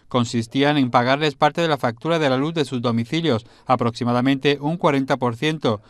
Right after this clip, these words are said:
asistencia a residencias veraniegas de la empresa o un plan de pensiones privadas.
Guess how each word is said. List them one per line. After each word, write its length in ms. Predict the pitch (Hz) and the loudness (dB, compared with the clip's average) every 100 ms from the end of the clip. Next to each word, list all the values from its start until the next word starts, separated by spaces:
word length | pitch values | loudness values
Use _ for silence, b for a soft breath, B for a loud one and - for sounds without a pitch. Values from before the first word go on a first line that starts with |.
| b | b
asistencia 720 | - 117 117 113 135 135 160 147 | -6 -4 -6 -2 -2 0 2 2
a 60 | |
residencias 580 | 139 120 127 143 156 170 | 2 -2 -2 -2 0 -2
veraniegas 540 | 156 143 131 147 165 156 | 0 2 2 0 0 0
de 100 | 143 | 0
la 80 | |
empresa 500 | 127 123 156 160 131 113 b - | 0 -2 -4 0 0 0 b -2
o 140 | 139 | 0
un 120 | 175 | 0
plan 280 | 185 180 190 | 0 0 0
de 80 | 180 | 0
pensiones 480 | 127 120 139 120 110 | -2 -2 0 -2 -2
privadas. 520 | 127 131 127 110 | 0 4 4 2